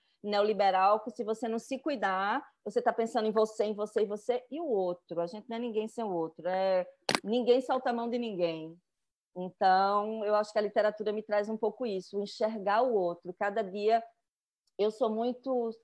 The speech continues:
cética, eu não acredito em, em Deus, eu não tenho religião, eu acredito no outro. Eu acredito nas pessoas, cem por cento. Eu não entro com o pé atrás. Por exemplo, eu entrei num novo relacionamento agora, eu não entro com o pé atrás porque eu já levei gaia, porque eu já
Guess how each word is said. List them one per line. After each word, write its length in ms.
cética, 600
eu 120
não 140
acredito 460
em, 240
em 340
Deus, 580
eu 100
não 120
tenho 160
religião, 720
eu 80
acredito 440
no 120
outro. 540
Eu 100
acredito 420
nas 220
pessoas, 920
cem 180
por 240
cento. 340
Eu 60
não 120
entro 160
com 120
o 60
pé 100
atrás. 640
Por 100
exemplo, 300
eu 60
entrei 200
num 120
novo 220
relacionamento 680
agora, 500
eu 60
não 140
entro 160
com 80
o 40
pé 100
atrás 320
porque 180
eu 40
já 100
levei 280
gaia, 320
porque 260
eu 60
já 120